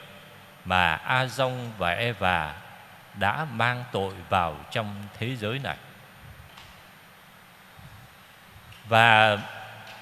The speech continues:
một cách bình thường chúng ta cũng nhận thấy ở trong xã hội, ở trong gia đình, nơi mà chúng ta sinh sống,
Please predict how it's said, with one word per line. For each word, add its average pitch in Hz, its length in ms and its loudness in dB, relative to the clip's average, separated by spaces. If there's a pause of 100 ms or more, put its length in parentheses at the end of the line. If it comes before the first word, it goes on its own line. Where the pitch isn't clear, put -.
một 113 220 -6
cách 208 240 0
bình 117 220 0
thường 104 580 0
chúng 180 160 -8
ta 143 140 2
cũng 160 240 -8
nhận 101 300 0
thấy 120 280 -2 (1160)
ở 104 220 2
trong 165 300 2
xã - 180 2
hội, 117 360 0 (800)
ở 107 180 4
trong 175 300 -2
gia 170 160 4
đình, 92 380 0 (560)
nơi 143 320 2
mà 104 140 -2
chúng 131 220 -8
ta 123 140 2
sinh 120 320 -6
sống, 139 360 -4